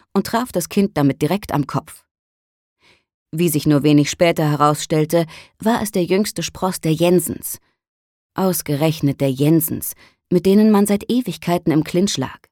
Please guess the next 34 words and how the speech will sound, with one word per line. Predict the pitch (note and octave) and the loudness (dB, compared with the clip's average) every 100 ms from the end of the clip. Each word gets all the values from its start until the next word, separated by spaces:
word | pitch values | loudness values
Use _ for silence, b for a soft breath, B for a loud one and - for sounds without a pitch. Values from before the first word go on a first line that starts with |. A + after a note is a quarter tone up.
| _ _ _ _ _ _ _ _ _ _ _ | _ _ _ _ _ _ _ _ _ _ _
„Hat | - B3+ | -4 0
den | F3+ | 2
richtigen | F#3 F#3+ D#3 D#3 | 2 0 0 0
erwischt“, | D3 D3+ D3 - _ _ _ _ _ | 0 0 -2 -10 _ _ _ _ _
sagte | - E3 D#3+ E3+ | -4 -4 0 0
Agnes | E3+ F3 E3+ - | 0 2 0 0
knapp | F#3 F#3 - B B B | 0 0 -2 B B B
und | G#3 | -2
lehnte | G#3 A#3+ C4 A3 | 2 2 0 -6
es | G#3 | -4
rundweg | G3+ C4 - G#3 G#3 | -2 -2 0 -2 -2
ab, | F3+ G#3+ | -6 -4
sich | - G#3+ | -6 -4
bei | F3+ | -2
den | D#3+ D#3+ | 0 2
Eltern | D#3+ D3+ D3+ | 0 0 -2
zu | D3 | 0
entschuldigen. | D#3+ F3 F#3+ C#3 C3 F#2 - _ _ _ _ _ _ _ _ - | -2 0 2 2 0 -10 -14 _ _ _ _ _ _ _ _ -8
„So | D#3 | -6
weit | C#3 G#2+ - | -4 -8 -2
kommt | E3+ E3+ C3+ | 2 2 0
es | - | 0
noch. | B2 - _ _ b b b | -2 -4 _ _ b b b
Dieses | G#3+ F#3+ F#3+ | 0 0 0
Pack | - G#3 | 0 0
hat | D3+ - | -2 -2
auf | D3 | 0
meinem | C#3+ C#3 | 2 2
Grund | D3+ F3+ D#3 | 2 2 2
und | C3+ | 0
Boden | E3 D#3 D3+ | 2 4 4
nichts | D#3+ D#3+ - | 2 0 -6
zu | - | -2
suchen. | D3+ D3+ - G2+ | 0 0 -4 -16